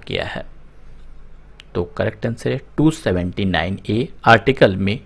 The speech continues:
जीएसटी काउंसिल के बारे में बताया गया है इंडियन कॉन्स्टिट्यूशन में। अगला प्रश्न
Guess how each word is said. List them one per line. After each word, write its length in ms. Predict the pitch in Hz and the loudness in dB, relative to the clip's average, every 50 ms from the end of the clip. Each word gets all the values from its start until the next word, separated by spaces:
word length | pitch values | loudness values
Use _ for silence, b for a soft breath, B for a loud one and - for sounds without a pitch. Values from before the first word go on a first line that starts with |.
| - - 127 | -14 -12 -4
जीएसटी 520 | 120 127 127 127 120 - - - 151 151 - - - | 2 4 6 6 4 4 0 -4 -4 -6 -6 -4 0
काउंसिल 480 | - 98 104 110 110 - - - 143 | 2 4 4 4 2 2 0 0 0
के 120 | - - 90 | 0 -2 -2
बारे 220 | 80 71 69 82 | -2 -2 -6 -6
में 140 | 87 85 85 | -6 -8 -8
बताया 300 | - - - 82 82 87 | -8 -6 -6 -4 -4 -4
गया 220 | 95 104 104 107 | -2 -2 -2 -2
है 180 | 110 123 147 175 b b b b b b - - - - | -2 -2 -4 -6 b b b b b b -20 -10 -4 -2
इंडियन 320 | 107 98 92 90 92 - - - | 0 0 2 0 -2 -2 -4 -6
कॉन्स्टिट्यूशन 520 | - - - - - - - - - - | -6 -6 -6 -6 -6 -6 -6 -6 -6 -8
में। 180 | 85 80 - - - - - - - b b b b b b b b b b b - - - - - - - - - - - - | -10 -12 -14 -16 -20 -20 -20 -20 -20 b b b b b b b b b b b -20 -20 -20 -20 -20 -20 -20 -20 -20 -8 -4 -2
अगला 260 | 113 98 98 90 90 | -2 0 0 -2 -2
प्रश्न 340 | - - - - - 139 | -2 -2 -2 0 0 -2